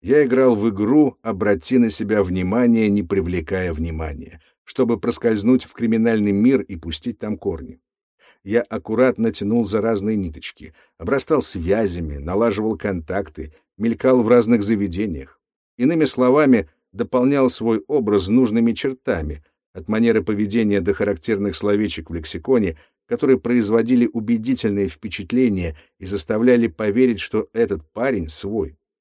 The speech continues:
и никаких резких движений. Нельзя проявлять интерес к важным людям — искать с ними встречи или контакта, откровенно вынюхивать информацию.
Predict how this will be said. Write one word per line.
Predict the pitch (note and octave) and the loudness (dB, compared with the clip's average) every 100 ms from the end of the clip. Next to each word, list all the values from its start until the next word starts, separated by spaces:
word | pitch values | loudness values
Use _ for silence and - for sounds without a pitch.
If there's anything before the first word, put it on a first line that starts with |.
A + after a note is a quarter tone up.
| _ - | _ -6
и | A2 | -2
никаких | G2+ G2+ E2+ G2+ A#2+ - - | 0 0 -2 -2 -4 -4 -8
резких | G2+ G2 - G2 | -4 -4 -4 -8
движений. | E2+ F2+ D#2+ D#2 B1+ - _ _ _ _ _ _ - | -8 -8 -8 -10 -12 -20 _ _ _ _ _ _ -2
Нельзя | A2+ B2 G#2+ B2+ | 4 4 4 2
проявлять | - A2 A2 A2+ G2 | 2 -2 0 0 0
интерес | G#2 F2 A2+ A#2+ - _ _ _ | -4 -2 0 0 -2 _ _ _
к | |
важным | A2 A2+ F#2 F#2 F2 | 0 0 0 -4 -4
людям — | F#2+ F#2 G#2+ - _ _ | -4 -4 -6 -8 _ _
искать | B2 - C3 A2+ | -10 0 0 0
с | - | 0
ними | A#2 G#2+ | 2 2
встречи | G2 - G2 G#2 - | -2 -6 -4 -4 -4
или | A2+ A2 G2+ | -6 -6 -4
контакта, | A#2+ A#2+ B2 E2 - C#2+ - - - | -2 -2 -2 -6 -10 -20 -20 -14 -10
откровенно | G#2 - A2 G#2+ B2 A#2 | -8 -2 2 4 4 4
вынюхивать | G#2 G#2+ G#2+ G2+ G#2 F#2 | 4 2 0 0 -4 -4
информацию. | F#2 E2+ F2+ E2 C2+ - - | -6 -6 -6 -6 -12 -18 -20